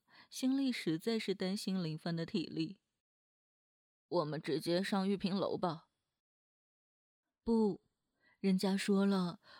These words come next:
不上天都峰，游黄一场空。更何况我都已经买好了连心锁，准备把他们俩锁上呢。”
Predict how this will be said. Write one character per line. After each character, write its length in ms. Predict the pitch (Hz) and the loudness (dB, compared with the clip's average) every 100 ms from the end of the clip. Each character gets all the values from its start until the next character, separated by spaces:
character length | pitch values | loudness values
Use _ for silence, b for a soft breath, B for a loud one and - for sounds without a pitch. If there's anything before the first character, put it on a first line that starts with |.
| B | B
不 160 | 190 202 | -2 0
上 240 | 247 226 | 2 2
天 180 | 240 240 | 4 2
都 140 | 254 | 2
峰， 360 | 240 262 254 254 B 220 | 2 4 4 2 B -8
游 220 | 180 165 165 | 0 2 2
黄 300 | 196 170 190 | 2 4 6
一 140 | 202 | 4
场 260 | - 165 156 | 2 -4 -2
空。 400 | - 196 202 220 _ _ _ | 0 2 2 -2 _ _ _
更 220 | _ 320 311 | _ -4 0
何 200 | 226 208 | 0 0
况 400 | 240 226 208 - _ | 2 4 2 -2 _
我 120 | 180 | -4
都 140 | 160 247 | 0 0
已 100 | 208 | 0
经 180 | 208 220 | 0 0
买 180 | 175 | 2
好 160 | 208 175 | 0 -2
了 120 | 156 | 0
连 160 | 156 165 | 0 -2
心 220 | - 185 | -2 -4
锁， 300 | 208 - 214 - B B B B | -4 -6 -8 -16 B B B B
准 220 | 196 175 | -2 0
备 200 | 190 180 | 0 -2
把 200 | 175 160 | -2 -6
他 200 | - 208 | -2 2
们 120 | 208 | 4
俩 320 | 202 170 165 | 2 0 -4
锁 300 | - - 175 | -8 -6 -4
上 300 | - 247 233 | -2 0 2
呢。” 200 | 185 196 | 2 -2